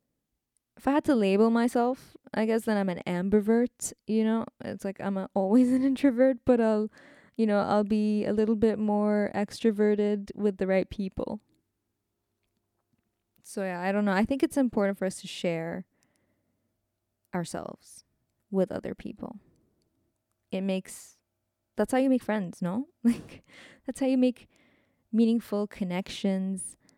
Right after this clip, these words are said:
That's how you make memorable ones and have memorable conversations.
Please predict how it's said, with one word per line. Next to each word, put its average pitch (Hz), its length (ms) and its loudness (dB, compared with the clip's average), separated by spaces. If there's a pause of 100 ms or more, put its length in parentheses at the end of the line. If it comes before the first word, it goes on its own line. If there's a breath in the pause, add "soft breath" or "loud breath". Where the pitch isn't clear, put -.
That's 240 120 -4
how 277 80 0
you 254 80 2
make 233 200 -2
memorable 185 560 0
ones - 500 -10 (760)
and 202 80 -2
have 190 140 -2
memorable 185 460 -4
conversations. 180 1160 -8